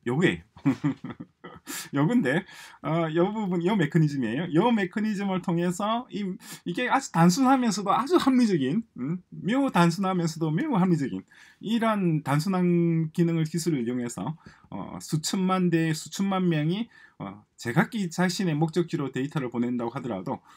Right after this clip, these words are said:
어, 교통체증 없이, 어떤 서버가 다운되어 있는 경우 없이, 예, 여전히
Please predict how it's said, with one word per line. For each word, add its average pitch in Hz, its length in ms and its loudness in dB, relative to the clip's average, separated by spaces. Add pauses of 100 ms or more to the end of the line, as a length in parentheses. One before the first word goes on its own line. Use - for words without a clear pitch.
(160)
어, 95 300 -8 (340)
교통체증 180 580 2
없이, 107 300 -4 (480)
어떤 120 240 -8
서버가 175 760 0
다운되어 156 360 4
있는 113 380 0
경우 120 240 0
없이, 82 380 -6 (180)
예, 104 100 -12 (380)
여전히 151 500 0